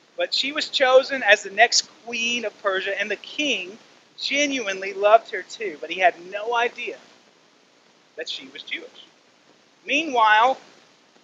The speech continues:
the king's right-hand man, and if this was a Disney movie, he'd probably be some slimy little green dragon, right, named Haman, was an, an evil, maniacal, kind of ego, in-,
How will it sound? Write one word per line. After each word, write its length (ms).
the 60
king's 440
right-hand 600
man, 340
and 100
if 140
this 180
was 120
a 60
Disney 360
movie, 300
he'd 140
probably 200
be 140
some 180
slimy 400
little 280
green 220
dragon, 440
right, 200
named 220
Haman, 500
was 180
an, 140
an 200
evil, 680
maniacal, 880
kind 140
of 120
ego, 340
in-, 180